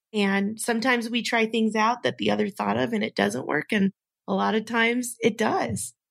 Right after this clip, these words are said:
And then there's some times where it's like we pick up on each other's signals or, or vibe,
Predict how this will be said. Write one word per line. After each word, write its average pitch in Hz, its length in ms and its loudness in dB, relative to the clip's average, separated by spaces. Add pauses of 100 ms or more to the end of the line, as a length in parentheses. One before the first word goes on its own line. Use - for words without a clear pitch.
(320)
And 240 320 2
then 277 220 2
there's 311 180 0
some 226 180 2
times 226 280 0
where 220 220 2
it's 220 220 -2
like 208 340 0 (520)
we 220 240 0
pick 294 320 -2
up 294 140 -2
on 240 120 4
each 220 200 0
other's 220 600 0 (340)
signals 247 640 0
or, 214 340 2
or 196 240 0
vibe, 214 440 2